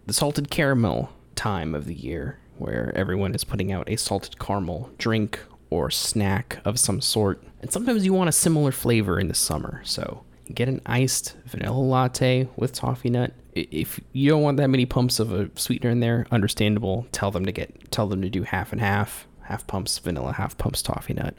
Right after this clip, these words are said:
I'm a nightmare person, and I would get all, all of the, the pumps. Um, two extra shots.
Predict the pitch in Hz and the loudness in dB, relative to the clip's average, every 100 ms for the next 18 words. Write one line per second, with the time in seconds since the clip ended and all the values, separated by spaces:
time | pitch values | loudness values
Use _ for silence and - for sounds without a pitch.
0 | 98 101 98 101 - - - 92 80 - | -2 0 0 -2 -4 -18 -12 -8 -6 -4
1 | 101 92 - 107 - - 107 82 85 - | -4 -4 -2 -4 -4 -4 -2 -2 -2 -4
2 | - - 90 76 78 - - 92 - - | -6 -2 -2 0 -4 -8 -2 0 0 -2
3 | - - - - 190 80 - - - - | -6 -8 -6 -4 -2 -2 -2 -4 -6 -8
4 | - - 107 98 101 - - - 151 - | -14 -6 -4 -2 -6 -12 -10 -2 0 0
5 | 139 147 135 131 - - | 0 2 0 0 -6 -6